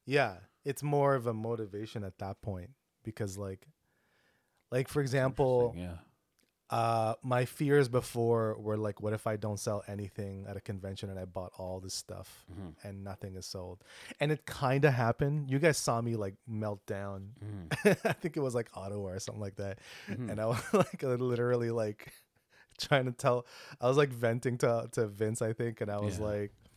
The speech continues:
Speaker 1: "No, uh, nothing. I'm not <laughs> saying anything.
Speaker 2: Yeah.
Speaker 1: Like, there's nothing."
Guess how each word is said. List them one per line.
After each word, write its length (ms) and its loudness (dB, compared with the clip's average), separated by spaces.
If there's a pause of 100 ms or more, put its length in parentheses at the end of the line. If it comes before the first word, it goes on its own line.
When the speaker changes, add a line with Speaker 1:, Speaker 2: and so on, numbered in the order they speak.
(320)
Speaker 1:
"No, 280 8
uh, 280 6
nothing. 400 2
I'm 100 -6
not 280 2
<laughs> 80 -2
saying 440 6
anything. 420 0 (400)
Speaker 2:
Yeah. 40 0
Speaker 1:
Like, 200 2
there's 180 2
nothing." 400 4